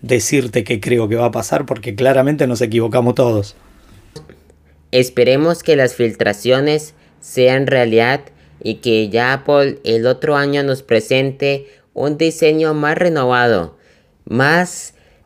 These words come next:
Speaker 2: interesante que estos últimos dos años. Muchas gracias, Fabián, por haberte pasado aquí en el podcast,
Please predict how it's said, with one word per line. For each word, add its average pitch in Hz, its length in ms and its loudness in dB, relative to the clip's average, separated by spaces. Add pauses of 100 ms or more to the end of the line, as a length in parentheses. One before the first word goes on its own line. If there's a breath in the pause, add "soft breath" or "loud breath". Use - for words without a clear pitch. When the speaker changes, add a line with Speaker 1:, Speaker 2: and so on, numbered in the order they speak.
Speaker 2:
interesante 139 1000 0
que 110 280 2
estos 123 360 -2
últimos 117 480 0
dos 113 240 0
años. 85 540 -4 (340)
Muchas 127 260 -2
gracias, 135 400 0
Fabián, 135 460 0
por 120 160 -2
haberte 127 420 0
pasado 123 460 0
aquí 123 180 -2
en 127 100 2
el 113 120 0
podcast, 139 680 0